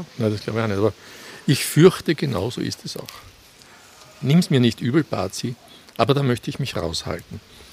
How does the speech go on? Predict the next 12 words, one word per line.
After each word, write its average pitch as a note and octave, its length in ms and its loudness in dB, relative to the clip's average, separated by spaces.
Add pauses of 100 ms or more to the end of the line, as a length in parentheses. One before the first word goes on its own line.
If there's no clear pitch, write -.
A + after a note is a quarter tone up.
(180)
Du A2+ 140 -2
hast B2 180 0
dich A2+ 140 -2
selbst C3+ 340 -2
in D3+ 80 0
diese C3+ 220 -2
Situation A2 640 -4
gebracht. - 600 -8 (580)
Da A2 100 2
werde A#2 160 6
ich - 80 -8
den A#2 160 -2